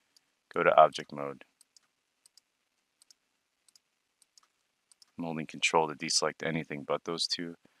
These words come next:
I'll center pivot between 'em, just pull 'em down here. So grabbing that one, grabbing this one here, and I'll just scale them both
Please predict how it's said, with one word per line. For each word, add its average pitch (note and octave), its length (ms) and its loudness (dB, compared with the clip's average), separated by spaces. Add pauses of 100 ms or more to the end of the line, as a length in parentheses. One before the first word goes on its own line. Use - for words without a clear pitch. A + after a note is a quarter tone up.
(260)
I'll - 60 0
center G2 300 10
pivot D#2+ 300 -8
between D#2 380 -6
'em, D#2+ 200 -8 (120)
just - 180 -4
pull F2 160 -4
'em D#2 140 -4
down C#2 220 -2
here. B1+ 320 -12 (1800)
So - 240 -12
grabbing D#2 360 -2
that E2+ 220 2
one, E2+ 200 -8 (1080)
grabbing - 280 -12
this D#2+ 220 -6
one D2 160 -10
here, C#2 360 -14 (1800)
and D#2+ 320 -6
I'll D#2 120 -6
just - 180 0
scale D2 300 0
them C#2 140 -12
both - 220 -12